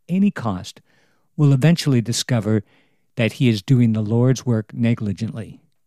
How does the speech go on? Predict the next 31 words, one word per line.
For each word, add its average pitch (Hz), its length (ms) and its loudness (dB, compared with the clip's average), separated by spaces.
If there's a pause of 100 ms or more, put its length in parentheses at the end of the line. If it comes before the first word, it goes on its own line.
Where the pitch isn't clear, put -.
(540)
and 127 160 0
will 117 120 0
bring 127 340 4 (160)
a 117 100 -4
cursed 104 540 -4
outcome. 107 560 -10 (920)
He 143 120 2
drives 127 340 2
a 117 80 2
silent 143 520 2
wedge 135 400 2
in 120 80 2
relationships 110 800 -2
and 110 100 0
unwittingly 120 800 0
destroys 120 680 -2 (300)
the - 60 -8
potential 135 520 -4
for 123 160 -2
resolution. 107 800 0 (1200)
Conflict-averse 123 760 0
people 120 400 0
live 117 280 0 (360)
the 120 100 -10
secret - 420 -2
life 120 300 -2
of 98 140 -10
James 120 320 2
Thurber's 120 440 0
Walter 120 380 -2
Mitty 139 400 -2